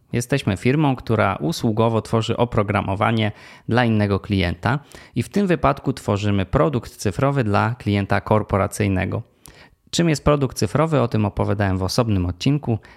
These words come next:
Serdecznie zapraszam sprawdzić. Żeby ten produkt stworzyć, taka jest strategia jego rozwoju, osadzamy go w cloudzie. Więc my tutaj musimy pójść w lewo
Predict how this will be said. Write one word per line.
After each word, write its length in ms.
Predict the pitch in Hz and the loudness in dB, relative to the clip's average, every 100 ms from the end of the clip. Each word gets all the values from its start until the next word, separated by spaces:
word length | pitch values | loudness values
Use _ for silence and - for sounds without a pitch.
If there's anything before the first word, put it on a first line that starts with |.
| - | -4
Serdecznie 500 | - 104 110 - 101 | 0 2 0 0 0
zapraszam 420 | 101 101 95 95 | 0 -2 -2 -4
sprawdzić. 600 | - 104 98 113 - - - - - - 107 | -2 -2 -2 -6 -18 -20 -20 -20 -20 -6 0
Żeby 180 | 123 | 2
ten 160 | 127 113 | 2 2
produkt 380 | 143 180 151 - | 2 0 0 -8
stworzyć, 640 | - - 101 101 135 - | -16 -2 0 2 0 -6
taka 320 | - 107 - | -4 -4 -2
jest 180 | 98 - | -4 -4
strategia 520 | - 104 - 113 107 | -2 -2 0 0 2
jego 240 | 101 101 95 | 2 2 0
rozwoju, 460 | 92 120 151 139 135 - - | 0 0 2 0 -2 -8 -4
osadzamy 640 | 175 139 113 107 107 101 | -2 0 0 2 2 2
go 360 | 92 95 - _ | 2 0 -4 _
w 140 | - | -10
cloudzie. 500 | - 147 123 101 113 - _ - - - - | -2 2 2 0 -4 -10 _ -20 -20 -14 -4
Więc 200 | 98 104 | -2 2
my 160 | 139 | 2
tutaj 280 | 185 - 98 | 2 0 2
musimy 300 | 101 - 131 | 2 2 0
pójść 400 | 123 104 95 - | 0 -2 -4 -4
w 60 | - | 2
lewo 500 | 101 90 117 202 | 2 4 0 -2